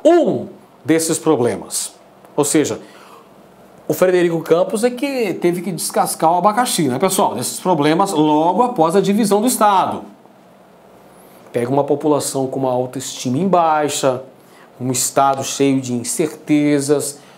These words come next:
os projetos de colonização se desenvolvendo, a falta de infraestrutura necessária para receber os colonos. Vamos ver, então.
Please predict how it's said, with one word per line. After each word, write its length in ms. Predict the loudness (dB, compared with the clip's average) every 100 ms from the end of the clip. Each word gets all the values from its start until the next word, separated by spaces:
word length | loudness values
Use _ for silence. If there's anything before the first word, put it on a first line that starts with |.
| -20
os 100 | -18
projetos 540 | -2 0 4 4 2 0
de 60 |
colonização 1000 | 0 0 2 2 0 0 0 2 2 0 -6
se 160 | -2
desenvolvendo, 1120 | 0 0 0 2 2 2 2 4 2 2 0 -2 -16 -12
a 140 | -10
falta 520 | -6 2 4 4 2 0
de 160 | 2
infraestrutura 720 | 0 0 -2 -2 -2 0 0
necessária 640 | 2 0 -2 -2 0 0 0
para 140 | 0
receber 600 | 0 0 0 2 0 -2 -12 -20 -20 -14
os 140 | -10
colonos. 880 | -2 0 4 4 4 2 0 -4 -10 -20 -20 -20 -20 -20 -10 0
Vamos 220 | 2 4
ver, 200 | 4 4
então. 280 | 0 0